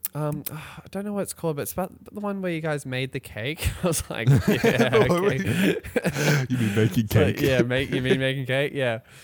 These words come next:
Speaker 1: And we watched Making Cake, and I'm like, "A, I couldn't." Back, back then, I could not stop laughing on camera.
Speaker 2: Yeah.
Speaker 1: It was my biggest thing. I was like, "Oh," it was so, so frustrating. Um, which I'm much better at not doing that anymore.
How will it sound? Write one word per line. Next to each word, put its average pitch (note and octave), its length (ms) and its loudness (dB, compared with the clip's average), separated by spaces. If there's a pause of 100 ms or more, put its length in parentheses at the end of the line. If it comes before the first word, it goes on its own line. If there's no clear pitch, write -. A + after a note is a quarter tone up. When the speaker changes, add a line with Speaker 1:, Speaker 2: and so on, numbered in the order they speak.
(300)
Speaker 1:
And D3+ 220 2
we D#3+ 80 4
watched E3+ 300 0
Making C#3 320 0
Cake, C#3 320 -2
and C3 80 -4
I'm B2 100 -2
like, A#2+ 340 -2 (760)
"A, D3 400 2 (340)
I C3+ 120 -2
couldn't." C#3 340 -8 (640)
Back, D#3 280 -2
back E3+ 220 -2
then, E3+ 340 2
I C3 60 -2
could C3 220 -10
not A#2+ 340 -4
stop - 320 -4
laughing G#2 300 -4
on G2+ 100 -6
camera. F#2+ 460 -8 (180)
Speaker 2:
Yeah. G#2+ 220 2
Speaker 1:
It C#3+ 40 4
was B2+ 160 2
my B2 140 -2
biggest B2+ 400 -2
thing. C#3 160 -2
I C3 60 -2
was B2 80 -4
like, - 160 -10
"Oh," C#3 260 0
it A#2+ 40 0
was A#2+ 100 -4
so, C3+ 400 2 (320)
so C#3 480 2
frustrating. A#2 720 -4 (720)
Um, A2+ 480 0
which - 160 -8
I'm A#2 160 -2
much B2+ 240 -2
better A#2 240 0
at - 100 -6
not A2+ 180 -6
doing G#2+ 180 -6
that F#2+ 160 -6
anymore. F#2 420 -10